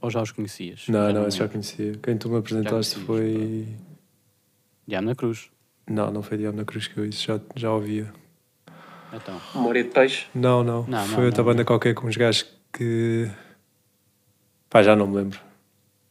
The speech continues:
Speaker 2: Já não me lembro. <laughs> Mas o Diabo na
Speaker 1: Hum.
Speaker 2: Cruz, isso foi o ano passado, eu já, já ouvia o Diabo na Cruz antes disso. Portanto.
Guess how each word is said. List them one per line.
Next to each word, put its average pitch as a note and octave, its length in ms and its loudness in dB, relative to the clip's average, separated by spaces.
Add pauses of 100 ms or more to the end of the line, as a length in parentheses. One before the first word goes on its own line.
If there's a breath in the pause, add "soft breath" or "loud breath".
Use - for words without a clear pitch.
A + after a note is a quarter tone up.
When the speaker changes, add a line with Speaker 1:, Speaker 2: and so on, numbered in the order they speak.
(220)
Speaker 2:
Já - 100 -4
não G#2+ 120 2
me G#2 100 0
lembro. G2+ 200 -8 (140)
<laughs> - 1600 -16
Mas G#2+ 180 0
o - 20 -8
Diabo G#2+ 220 6
na A2+ 60 4
Speaker 1:
Hum. - 20 -4
Speaker 2:
Cruz, A2+ 240 2
isso A#2 120 -2
foi A2 120 2
o A2+ 40 6
ano G#2+ 80 2
passado, A2+ 340 2
eu G#2 60 2
já, G2+ 240 0
já G#2 120 -2
ouvia G#2 240 -2
o - 20 -4
Diabo G#2 240 -6
na G#2 80 -4
Cruz G#2 220 -6
antes G2 200 -6
disso. G#2+ 240 -14 (680)
Portanto. G2+ 360 -14